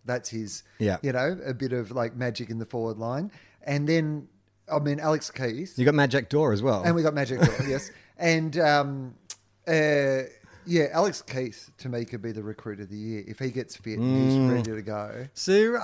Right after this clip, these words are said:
Speaker 2: okay, but isn't there some que-, 'cause we were looking at him, at him as well. We wanted a centre half back. We ended up get-, getting Dougal Howard from Port, who I believe should be Doogie Howser. If Dougal Howard is not Doogie Howser by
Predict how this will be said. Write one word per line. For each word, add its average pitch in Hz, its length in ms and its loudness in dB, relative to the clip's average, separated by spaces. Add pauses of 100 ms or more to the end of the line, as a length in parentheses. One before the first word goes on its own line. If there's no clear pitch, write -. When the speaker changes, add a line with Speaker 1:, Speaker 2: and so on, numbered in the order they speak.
Speaker 2:
okay, 117 400 0
but 185 180 2
isn't 214 240 0
there 202 120 4
some 147 180 -2
que-, 143 180 0
'cause 135 160 0
we 196 120 4
were 226 120 2
looking 151 260 2
at 127 60 2
him, 127 240 2
at 113 140 -2
him 113 140 4
as 92 140 0
well. 110 160 6
We 123 100 6
wanted 135 240 2
a 104 80 0
centre 101 260 -2
half 95 260 -6
back. 98 260 -4
We 107 60 0
ended 110 160 2
up 98 180 -2
get-, 95 180 -4 (240)
getting 95 220 0
Dougal 92 300 -2
Howard 87 300 -2
from 92 140 -4
Port, 90 320 0 (280)
who 131 160 8
I 165 280 10
believe 113 480 2
should 107 200 0
be 101 100 2
Doogie 92 360 2
Howser. 87 400 -4 (440)
If 123 160 2
Dougal 180 320 10
Howard 131 260 10
is 110 120 2
not 113 180 2
Doogie 107 280 4
Howser 101 380 2
by 90 300 -2